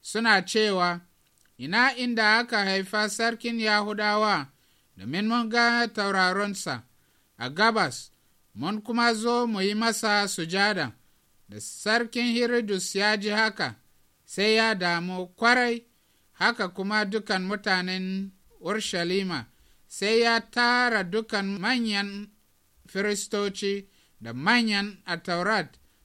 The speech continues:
da jama'a ya tambaye su inda za a haifi almasihu, sai suka ce masa,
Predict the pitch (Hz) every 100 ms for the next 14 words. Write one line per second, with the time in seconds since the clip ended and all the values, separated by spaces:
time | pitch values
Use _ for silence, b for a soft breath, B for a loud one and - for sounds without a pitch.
0 | - 127 135 160 185 226 214 202 214 220
1 | 214 190 180 196 214 208 180 185 214 214
2 | 185 170 214 208 175 175 170 160 190 190
3 | 196 196 175 165 160 143 202 208 143 117
4 | b b b b _ - 202 220 220 226
5 | 196 - 208 196 180 196 170